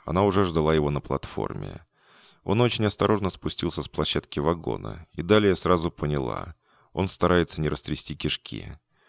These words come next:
Она набрала в бумажный стаканчик воды из питьевого фонтана и достала из сумочки небольшой флакон. Вода в стаканчике стала молочно-белой, когда Далия вылила туда париготик. Ландер заметил её, только когда она остановилась перед ним и протянула ему стакан.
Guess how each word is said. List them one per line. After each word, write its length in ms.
Она 220
набрала 420
в 60
бумажный 380
стаканчик 600
воды 320
из 100
питьевого 400
фонтана 800
и 100
достала 400
из 120
сумочки 420
небольшой 400
флакон. 680
Вода 320
в 60
стаканчике 640
стала 260
молочно-белой, 880
когда 320
Далия 400
вылила 380
туда 260
париготик. 960
Ландер 320
заметил 500
её, 160
только 320
когда 380
она 140
остановилась 540
перед 300
ним 320
и 80
протянула 500
ему 220
стакан. 680